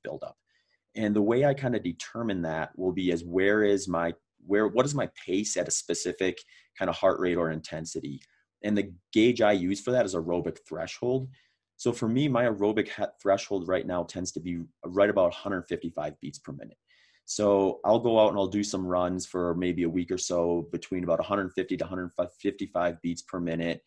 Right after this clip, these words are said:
at an intensity that I would describe as focused, but very comfortable in the sense that I could carry on a conversation with someone at this intensity. I wouldn't be short of breath if I was speaking with someone and running with a partner here.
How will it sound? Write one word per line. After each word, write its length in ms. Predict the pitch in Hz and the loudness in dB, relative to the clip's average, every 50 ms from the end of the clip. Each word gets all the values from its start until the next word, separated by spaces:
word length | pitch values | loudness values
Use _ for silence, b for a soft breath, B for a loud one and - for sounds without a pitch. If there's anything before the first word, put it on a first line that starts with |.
| b b b b b b b - | b b b b b b b -6
at 120 | 98 98 95 | -2 0 0
an 120 | 92 90 | 0 0
intensity 760 | 92 92 90 - - 101 104 101 - 104 98 101 98 95 95 87 | -2 -4 -4 -4 -2 -2 -2 -2 -2 -4 -2 0 0 0 0 0
that 400 | 87 87 87 85 82 - - - _ - | 0 2 2 2 0 0 -2 -6 _ 2
I 120 | 95 101 | 2 4
would 160 | 104 107 104 | 4 2 2
describe 640 | 104 95 - - - - 92 92 90 90 95 80 82 | 0 -2 -4 -4 -2 0 0 2 2 2 2 2 0
as 280 | 85 85 82 80 - - | 0 0 0 -2 -6 -10
focused, 560 | - - 135 135 135 131 139 127 - - - | -4 0 2 2 2 2 0 -2 -2 -2 -4
but 160 | - 95 - - - _ _ _ - | -4 -4 -4 -6 -16 _ _ _ -16
very 320 | 95 90 110 113 113 110 107 | -6 0 2 2 4 2 2
comfortable 480 | - - 107 101 98 - 101 92 101 | 0 -2 -4 -4 -4 -4 -4 -2 -2
in 60 | 98 95 | -2 -2
the 60 | 92 | -4
sense 240 | - - 92 87 - | -4 -4 -4 -2 0
that 100 | 85 85 | 0 0
I 60 | 85 | 0
could 180 | - - 82 | 0 -4 -10
carry 380 | - - 101 95 95 95 95 90 | -8 -4 -2 0 0 0 0 0
on 360 | 90 90 90 90 87 90 87 - b b b b b b | 0 0 0 0 -2 -2 -4 -8 b b b b b b
a 60 | - | -4
conversation 640 | - 107 104 101 98 95 - - 95 92 - - 95 | 0 2 2 2 2 0 2 2 2 2 2 0 -4
with 80 | 90 | -4
someone 300 | - - 95 90 90 90 | -2 -2 -2 0 0 -2
at 100 | 87 87 | -2 -2
this 160 | 87 82 - | -4 -4 -4
intensity. 500 | 92 90 - - 90 87 87 - - 95 | -6 -6 -6 -6 -6 -6 -4 -2 0 0
I 40 | 90 | 2
wouldn't 240 | 87 90 92 92 - | 2 0 -2 -2 -2
be 80 | 92 87 | -4 -4
short 260 | - - 95 92 90 | -2 -2 0 0 -2
of 140 | 87 87 - | -2 -4 0
breath 260 | 87 87 85 - - | 2 2 2 2 0
if 140 | 85 - 90 | -2 0 0
I 80 | 87 | 0
was 160 | 85 85 85 | 0 0 -2
speaking 300 | - - 90 85 82 90 | -4 -6 -6 -6 -6 -6
with 120 | 90 85 - | -6 -6 -6
someone 280 | - 90 87 87 87 | -6 -4 -4 -4 -4
and 180 | 85 85 82 85 | -4 -4 -4 -2
running 220 | 85 85 85 87 | -2 -2 -2 -2
with 120 | 87 80 - | -4 -6 -8
a 60 | 85 | -10
partner 400 | _ - 82 82 - 78 85 80 | _ -4 -4 -4 -4 -6 -8 -6
here. 320 | - 85 85 85 85 85 | -4 -4 -2 -2 -2 -4